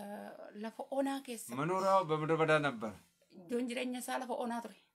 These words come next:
Speaker 2: የሚያጠምቅበት ስፍራ፣ የእሱ አገልግሎት ስፍራ የት ነበር?
Speaker 1: እ፣ እዶ እንድትጩቡ ኤሰ ቱሬ? እዶን ተዳለሳ?
Speaker 2: አንዳንዶቹ የእሱ ፑልፒት ወይም ደግሞ የእሱ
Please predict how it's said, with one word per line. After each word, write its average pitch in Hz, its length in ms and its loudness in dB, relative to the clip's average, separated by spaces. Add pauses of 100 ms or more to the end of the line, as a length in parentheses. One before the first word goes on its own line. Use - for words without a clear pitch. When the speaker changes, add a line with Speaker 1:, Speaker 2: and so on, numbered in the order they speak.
(280)
Speaker 2:
የሚያጠምቅበት 156 720 -2
ስፍራ፣ 170 260 -4
የእሱ 139 360 -2
አገልግሎት 151 420 2
ስፍራ 160 180 -4
የት 160 200 2
ነበር? 165 300 0 (180)
Speaker 1:
እ፣ 214 140 -6 (400)
እዶ 202 220 -12
እንድትጩቡ 240 600 -6 (340)
ኤሰ 220 300 -6
ቱሬ? 220 180 -12
እዶን 220 220 -6
ተዳለሳ? 233 160 0 (100)
Speaker 2:
አንዳንዶቹ 147 340 0 (120)
የእሱ 143 300 -2 (120)
ፑልፒት 175 500 -4
ወይም 143 220 -4
ደግሞ 143 180 -4
የእሱ 147 220 -6